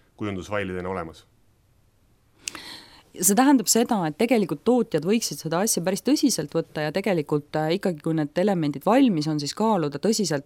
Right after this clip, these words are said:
Speaker 2: et loomulikult pakendi muutus on kallis, noh, ja see on see tegelikult, mis, äh, tootjaid nagu tihti tagasi hoiab, et noh, et kui ma panen sinna müü-, mingi ühe märgi, et kas mu müük siis nii-öelda kasvab nii palju, et need, äh, ma need, äh, kulud tagasi teenin,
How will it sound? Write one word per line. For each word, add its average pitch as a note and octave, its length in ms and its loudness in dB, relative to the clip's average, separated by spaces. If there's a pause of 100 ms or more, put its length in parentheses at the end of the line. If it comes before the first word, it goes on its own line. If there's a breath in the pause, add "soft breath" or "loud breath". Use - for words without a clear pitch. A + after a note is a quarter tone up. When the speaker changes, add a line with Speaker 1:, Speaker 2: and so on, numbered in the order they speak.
Speaker 2:
et C#3+ 100 -6
loomulikult G3 440 2
pakendi F3 340 -2
muutus F#3+ 400 -4
on C3+ 80 -2
kallis, G3+ 460 2 (180)
noh, E3+ 180 -2
ja D#3 140 0
see F#3 140 0
on D#3 100 0
see E3+ 180 4
tegelikult, C#3 460 -4
mis, C3 220 -2 (100)
äh, C#3 240 -4
tootjaid C#3 380 -2
nagu C#3 180 -8
tihti - 240 -10
tagasi D#3+ 320 -2
hoiab, C3 240 -6
et C#3+ 80 -4
noh, D3 80 0
et - 80 -12
kui C#3+ 80 -2
ma C3 80 -6
panen D3 240 0
sinna C3+ 160 -4
müü-, D3 240 0
mingi D#3 240 0
ühe D#3+ 160 0
märgi, D#3+ 380 -2
et - 120 -18 (220 loud breath)
kas D#3+ 160 -2
mu D3+ 160 0
müük F#3 240 0
siis - 260 -4
nii-öelda D3 300 -2
kasvab D#3+ 400 -2
nii D#3 160 -2
palju, E3+ 400 0
et - 80 -8
need, C3 320 -4
äh, C3+ 320 -6 (160)
ma C#3+ 160 -2
need, C3+ 180 -4 (140)
äh, C#3 320 -4
kulud G#3 260 2
tagasi G3+ 380 -2
teenin, C#3 400 -2